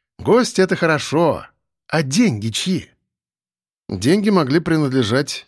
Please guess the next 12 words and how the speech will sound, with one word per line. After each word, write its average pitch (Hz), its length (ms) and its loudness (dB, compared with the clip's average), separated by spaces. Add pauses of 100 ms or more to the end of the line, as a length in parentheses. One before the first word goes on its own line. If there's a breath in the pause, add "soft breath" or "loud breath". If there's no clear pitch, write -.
тестю 190 380 0
Вадима 127 360 2
Андреевича», — 131 720 -2 (440)
высказал 147 460 0
я 143 120 0
как 127 200 -4
бы 127 100 0
предположение. 143 880 -2 (720)
Он 202 200 2
был 175 160 4
известным 131 400 0
художником, 143 840 -2